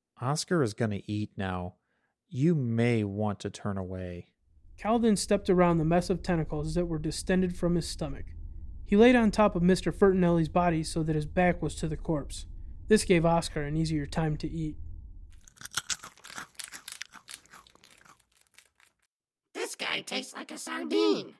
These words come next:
Speaker 1: Yeah, he's probably not the best tasting.
Speaker 2: So that's how I learned my roommate was a space zombie. All of that was about three years ago now.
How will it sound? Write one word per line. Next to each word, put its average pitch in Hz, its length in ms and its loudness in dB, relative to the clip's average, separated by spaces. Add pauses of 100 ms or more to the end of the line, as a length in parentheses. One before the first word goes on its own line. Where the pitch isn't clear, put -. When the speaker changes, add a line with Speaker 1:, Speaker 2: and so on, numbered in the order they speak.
(460)
Speaker 1:
Yeah, 190 440 4
he's 233 280 -2
probably 147 600 0
not 110 400 2
the 98 80 -6
best 101 440 -6
tasting. 101 600 -6 (880)
Speaker 2:
So - 200 -4
that's 247 320 4
how 240 200 8
I 226 80 10
learned 156 420 6
my 151 120 -2
roommate 208 520 6
was 202 220 2
a 226 80 2
space 160 400 0
zombie. 143 440 -4 (2250)
All 233 180 0
of 208 120 -2
that 190 200 2
was 170 160 -2
about 160 360 -4
three 175 200 -2
years 160 320 -2
ago 151 240 -8
now. 143 280 -14